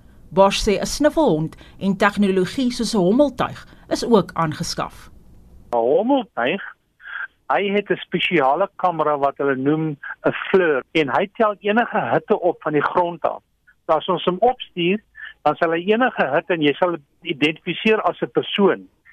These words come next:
Speaker 2: Daai persoon natuurlik hardloop, die warmer word hy, dan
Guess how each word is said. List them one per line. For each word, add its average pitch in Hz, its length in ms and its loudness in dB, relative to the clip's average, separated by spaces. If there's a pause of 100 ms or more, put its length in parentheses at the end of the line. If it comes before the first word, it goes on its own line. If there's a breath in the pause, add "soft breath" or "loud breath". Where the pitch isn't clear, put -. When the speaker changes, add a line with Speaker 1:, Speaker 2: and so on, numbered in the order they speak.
(260 loud breath)
Speaker 2:
Daai 190 220 0
persoon 190 360 -2
natuurlik 175 460 0
hardloop, 151 480 -2
die 139 140 -2
warmer 170 420 0
word 147 280 0
hy, 127 220 0
dan 143 200 0